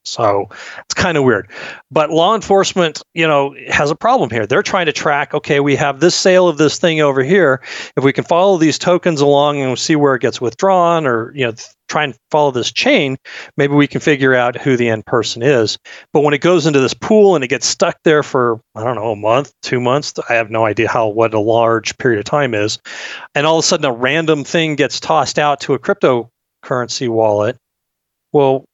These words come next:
where did that came from? Which crime was, was part of that? And essentially they can't, at least using this mechanism, trace those sales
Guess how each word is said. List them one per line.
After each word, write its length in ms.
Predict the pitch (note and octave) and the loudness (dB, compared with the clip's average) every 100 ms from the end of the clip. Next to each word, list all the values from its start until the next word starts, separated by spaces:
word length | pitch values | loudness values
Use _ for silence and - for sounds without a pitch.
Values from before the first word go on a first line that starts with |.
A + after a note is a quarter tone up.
| _ | _
where 180 | D3 | 0
did 120 | D#3 D3+ | 0 0
that 180 | C3+ | -2
came 240 | - E3 D#3 | -2 -4 -2
from? 220 | - G#2 | -4 -2
Which 240 | C3+ - | -2 -2
crime 480 | - - G3 D3 C3 | -6 0 0 0 -2
was, 460 | B2+ B2 B2 A#2+ A2+ | 0 2 2 0 -4
was 200 | C#3 C3 | -4 -4
part 400 | - - A#3 F#3 | -6 -4 0 0
of 140 | A2 | 0
that? 260 | G2+ F#2 - - | -2 -6 -8 -6
And 140 | C3+ | -4
essentially 420 | A#2+ D#3+ C#3 D3+ | 0 -2 0 0
they 100 | B2 | 0
can't, 380 | A#2+ D#3+ D3 B2 - - - - | -2 -2 -2 -4 -14 -20 -20 0
at 40 | |
least 180 | F#3 F#3+ | 2 2
using 220 | F#3 D3 | 2 2
this 200 | C#3+ D#3+ | 2 0
mechanism, 480 | - A2+ G#2+ G2+ G#2 - - _ - _ _ _ _ _ _ | -2 -2 -2 -4 -8 -12 -20 _ -20 _ _ _ _ _ _
trace 300 | - F3 D3+ | -2 0 0
those 300 | C#3+ D3+ D3 | 2 2 2
sales 600 | - F#3+ F#3 B2+ A#2+ A#2 | 0 2 2 2 0 -4